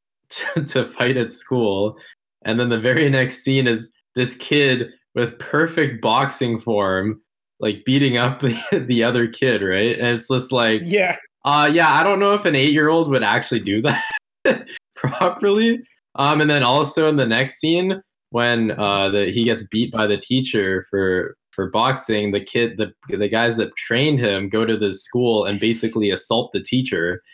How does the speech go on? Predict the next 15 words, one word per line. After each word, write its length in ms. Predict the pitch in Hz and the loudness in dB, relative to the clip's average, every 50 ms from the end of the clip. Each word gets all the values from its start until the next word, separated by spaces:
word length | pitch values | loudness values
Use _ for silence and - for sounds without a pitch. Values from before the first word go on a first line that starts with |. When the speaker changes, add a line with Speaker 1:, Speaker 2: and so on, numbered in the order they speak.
| _ _ _ _ _ _ - | _ _ _ _ _ _ -6
Speaker 1:
And 300 | - 113 110 107 104 104 | -2 0 0 2 2 2
Speaker 2:
Yeah. 380 | - 226 - - 240 214 160 - - _ _ _ _ - | 2 0 0 0 -2 -4 -4 -6 -16 _ _ _ _ -4
Speaker 1:
it's 200 | 135 135 135 - | -2 -2 0 0
not, 420 | 151 151 160 165 160 - - - - _ _ _ | 2 2 2 2 0 -2 -6 -10 -16 _ _ _
like, 300 | - 131 123 120 123 - - | -2 0 0 0 -2 -4 -2
it, 240 | 127 127 127 - 127 | -2 -2 -2 -2 -2
this 200 | 123 151 139 - | -2 0 0 2
has 180 | - 160 147 131 | 0 0 2 2
no 180 | 127 123 185 | 4 4 4
<laughs> 60 | 180 | 4
effect 400 | 180 - - - 147 175 170 - 170 | 2 0 0 0 0 0 0 0 0
on 140 | 156 143 139 | 2 2 4
the 80 | 131 | 2
entire 500 | 123 113 113 - - 131 147 165 165 131 | 2 0 -2 -2 0 2 2 2 2 0
plot. 560 | - - - 139 120 98 92 92 107 123 - | -2 -4 0 2 2 2 2 2 0 -2 -2